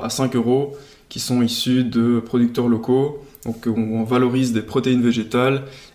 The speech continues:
et des légumes de saison et on, on essaye de rendre, euh, l'assiette un peu complète et sexy pour que ce soit attrayant pour les, pour les étudiants, quoi.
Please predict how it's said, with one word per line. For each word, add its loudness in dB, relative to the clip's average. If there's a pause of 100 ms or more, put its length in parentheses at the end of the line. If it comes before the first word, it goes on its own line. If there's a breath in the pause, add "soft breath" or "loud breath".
et 4
des 0
légumes 4
de 4
saison 0
et -6
on, -2 (380)
on 2
essaye 2
de 2
rendre, 2
euh, 0
l'assiette 0
un -2
peu -4
complète 0
et 2
sexy -2 (540 loud breath)
pour -2
que 2
ce -6
soit -2
attrayant 0
pour -4
les, -4 (180)
pour -6
les 0
étudiants, -4
quoi. -12